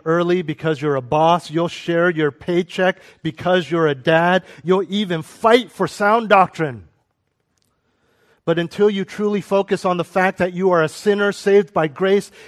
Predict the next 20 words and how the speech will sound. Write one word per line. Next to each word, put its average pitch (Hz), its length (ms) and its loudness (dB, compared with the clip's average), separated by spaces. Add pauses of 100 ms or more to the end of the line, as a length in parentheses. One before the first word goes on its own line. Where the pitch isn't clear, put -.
you 180 200 -2
will 185 280 4
not 202 260 0
serve 160 360 -4
God 165 260 4
fully 214 580 0 (200)
or 175 120 0
sacrificially 196 960 -2
the 165 120 -4
way 160 140 0
you 160 140 -4
serve 143 280 -8
money, 156 260 -4
your 143 160 -6
children, 139 420 -8
or 123 80 -10
yourself. - 560 -18 (2000)
Embrace 139 960 -4 (460)
your 139 180 -6
identity 127 840 -6